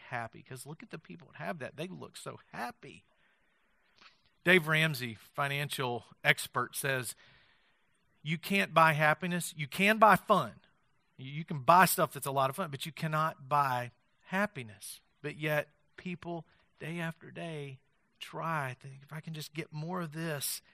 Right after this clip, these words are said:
then I'll be happy." So here's what's going on in this story. This guy says, "I have more than I need, so what should I do with my extra?" The same thing all of us would say.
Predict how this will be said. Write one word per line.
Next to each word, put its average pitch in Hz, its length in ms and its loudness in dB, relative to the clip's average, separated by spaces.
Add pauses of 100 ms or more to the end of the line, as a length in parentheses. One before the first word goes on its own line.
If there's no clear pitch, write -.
(340)
then 147 240 -4
I'll 156 140 2
be 139 140 -8
happy." 139 520 -6 (600)
So 170 140 -4
here's 214 200 2
what's 226 180 4
going 208 140 2
on 196 140 10
in 175 80 4
this 160 100 2
story. 143 400 -2 (460)
This 202 160 6
guy 226 220 12
says, 139 560 0 (340)
"I 143 100 4
have 175 160 10
more 185 180 4
than 180 120 4
I 175 60 2
need, 156 220 -2
so 147 120 -8
what 147 180 -2
should 147 160 -6
I 151 140 4
do 127 420 -4 (400)
with 123 140 -14
my 123 180 -8
extra?" - 340 -14 (1080)
The 185 60 -6
same 220 240 4
thing 214 180 2
all 226 160 12
of 214 80 8
us 254 220 4
would 190 120 -4
say. 139 300 4